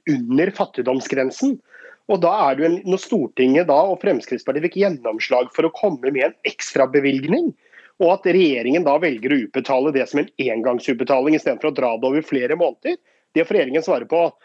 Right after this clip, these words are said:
Men det hjelper jo den stakkars minstepensjonisten som nå skal betale strømregningen, som skal betale maten, betale husleien, veldig lite, at man får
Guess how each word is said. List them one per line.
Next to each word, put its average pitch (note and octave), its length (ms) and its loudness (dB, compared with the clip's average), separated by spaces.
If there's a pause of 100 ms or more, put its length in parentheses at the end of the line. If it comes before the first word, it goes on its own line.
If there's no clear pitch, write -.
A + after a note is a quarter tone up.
(280)
Men F3+ 120 -2
det A3 80 -2
hjelper C#3+ 460 -2
jo G#3+ 100 2
den F3 160 0
stakkars - 480 -6
minstepensjonisten C3+ 920 -4
som F3+ 120 0
nå C#3+ 160 2
skal - 240 -2
betale C#3 560 -2
strømregningen, B2 880 -2
som D#3+ 160 -2
skal D#3 220 -4
betale C3+ 500 0
maten, C#3 560 0
betale C#3+ 560 -2
husleien, D#3+ 600 0 (420)
veldig D#3+ 400 0
lite, A3+ 380 0 (340)
at E3+ 160 0
man G3+ 80 0
får D#3 400 0